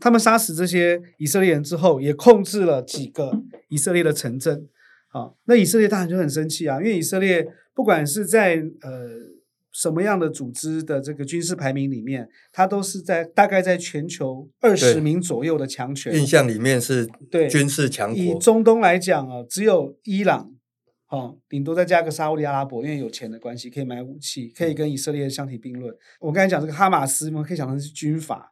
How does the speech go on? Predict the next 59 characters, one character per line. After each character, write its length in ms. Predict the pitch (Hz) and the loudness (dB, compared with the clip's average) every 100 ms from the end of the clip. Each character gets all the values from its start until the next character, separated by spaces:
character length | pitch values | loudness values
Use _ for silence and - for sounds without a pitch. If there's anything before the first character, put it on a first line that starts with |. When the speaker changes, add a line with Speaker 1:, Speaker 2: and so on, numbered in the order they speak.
| _ | _
Speaker 1:
但 100 | 208 | -2
是 80 | 240 | 0
哈 140 | 226 | 2
马 140 | 220 185 | 2 2
斯 140 | 185 | 2
有 60 | 190 | 0
什 120 | 180 | 0
么 120 | 156 | -4
武 80 | 156 | -4
器 280 | 123 - 160 | -6 -6 -6
呢？ 240 | 135 131 - _ _ | -8 -10 -18 _ _
哈 180 | - 190 | 0 0
马 160 | 151 | 0
斯 200 | 147 180 | -2 -4
就 120 | 175 | -6
是 220 | 170 175 170 | -6 -6 -8
一 40 | |
些 380 | 151 160 156 156 _ _ _ | -4 -2 -2 -6 _ _ _
这 160 | - 151 | -12 -10
个 300 | 139 117 113 | -8 -10 -10
监 320 | - 175 180 | -2 0 2
射 160 | - | 0
的 100 | 160 | -2
火 160 | 147 123 | -4 -6
箭 240 | 127 160 | -4 -4
弹 240 | 151 151 135 | -2 -2 -4
啊， 260 | 117 110 - _ _ | -8 -12 -18 _ _
哦， 140 | 135 | -10
或 160 | 120 165 | -4 -4
者 80 | 156 | -4
土 220 | - 127 | -6 -8
制 180 | 123 185 | -6 -4
的 100 | 156 | -4
火 240 | 151 107 | -6 -10
箭， 300 | 101 156 110 - _ _ _ - | -6 -6 -6 -12 _ _ _ -20
哦， 260 | 104 135 - | -18 -18 -14
然 100 | 139 | -8
后 100 | 160 | -6
步 220 | 165 175 | -4 -2
枪， 340 | 175 147 151 151 | 2 0 0 -8
没 160 | 139 135 | -2 0
了， 240 | 143 139 - | -2 -6 -10
就 120 | 185 | -2
这 100 | 190 | 2
样。 240 | 170 135 _ _ _ _ | 2 2 _ _ _ _
所 120 | - | 2
以 40 | |
他 80 | 247 | 4
们 80 | 254 | 4
其 100 | - | 0
实 140 | 180 | -4
实 220 | 180 - 170 | -4 -4 -2
力 140 | 190 | -4
是 160 | 175 170 | -4 -4
非 100 | 170 | -2
常 140 | 151 | -2
悬 240 | 147 123 127 | -4 -6 -8
殊 280 | - 135 | -8 -10
的。 200 | 131 127 | -10 -14